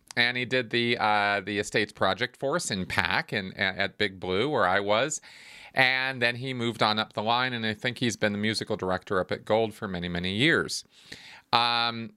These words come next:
now, there are, another story I have for you is that the Sea Org, uh, tried to recruit Jenna Elfman back in the day when she was still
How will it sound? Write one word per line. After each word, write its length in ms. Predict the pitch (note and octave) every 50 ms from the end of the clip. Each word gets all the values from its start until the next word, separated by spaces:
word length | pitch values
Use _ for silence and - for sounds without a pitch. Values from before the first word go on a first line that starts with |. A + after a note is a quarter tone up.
| - -
now, 400 | C3+ C3 C3 B2 A#2+ A#2+ B2 B2+
there 200 | A#2+ B2+ B2 A#2
are, 280 | A#2 A#2+ A#2+ A#2 A#2 -
another 480 | - A#2+ A2+ A#2 A#2+ B2 B2+ C#3 C3+ C3
story 480 | - - - - B2+ A2+ G#2+ G#2+ G#2+ G#2
I 160 | G#2 G#2 G2+
have 280 | G2+ A2 G2+ G2 G2+
for 280 | - - - A#2 G#2+ G#2+
you 320 | G2+ G2 G#2 G#2 G#2+ B2+
is 160 | D#3+ E3 B2+ A2
that 220 | A#2 A#2 G#2+ -
the 140 | - A#2+ A#2
Sea 320 | - - - C3 B2+ B2
Org, 440 | A2+ G#2 A2 A2+ A#2 A2+ A2 - - _ -
uh, 300 | - G#2+ G#2 G#2 G#2 G#2
tried 480 | - - - - C3+ G#2+ A#2+ D3+ G#3 G3+
to 140 | F3 F3 C#3+
recruit 720 | G#2+ G#2 G2 - - - - G#2 E2+ E2 F#2+ - - - - -
Jenna 320 | A#2 A2 A2 G#2+ A#2 C3 - -
Elfman 500 | C3+ D#3+ A3+ A3+ - - F3 C3+ G2+ F2
back 300 | F2+ F#2 F2+ F2 - G#2+
in 100 | F#2+ E2+
the 80 | F2
day 240 | F2 E2+ F#2 F2 E2+
when 140 | E2+ F2 F2+
she 160 | - - B2
was 120 | A2 G#2+ -
still 400 | - - A2 G2+ G2 G2 G2